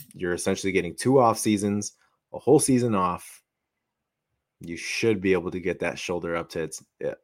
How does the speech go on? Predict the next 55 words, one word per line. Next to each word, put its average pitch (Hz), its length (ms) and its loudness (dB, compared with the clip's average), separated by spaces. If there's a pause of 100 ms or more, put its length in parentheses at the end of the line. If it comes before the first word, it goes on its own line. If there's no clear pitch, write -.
(140)
up 87 140 -8
to - 80 -10
strength, 110 500 -4 (760)
up - 120 -10
to - 60 -14
speed. 101 420 0 (460)
Um, 78 500 -4
you 85 100 -6
have 76 100 -4
a 71 40 -6
lot 87 160 2
of 98 60 -2
time 95 240 0
for 95 100 -2
it 90 80 -4
to 85 100 -6
heal. 95 440 0 (260)
The - 80 -8
wrist 92 300 0
also, 92 460 0
I 69 100 -2
truly 98 280 2
think 87 180 -8
he's 85 100 -8
probably 87 220 0
gonna 80 120 -8
come 87 220 -8
back 87 180 -4
to 78 100 -8
the 78 80 -6
healthiest 90 440 -4
he's 85 160 -6
ever 85 160 -4
been. 85 360 -4 (340)
He's - 80 -16
gonna 85 160 -8
be 87 80 -4
the 82 60 -6
best 85 300 -4
he's 82 140 -6
ever, 78 220 -4 (120)
m-, - 280 -12
maybe 82 280 -8
not 73 180 -6
the 73 60 -18
best 76 220 -4
he's 78 120 -6
ever 78 160 -4
been. 73 260 -4
I 73 100 -4
mean, 73 180 -8
you, 82 240 -4
I, 80 200 6
I 104 120 12
don't 123 220 10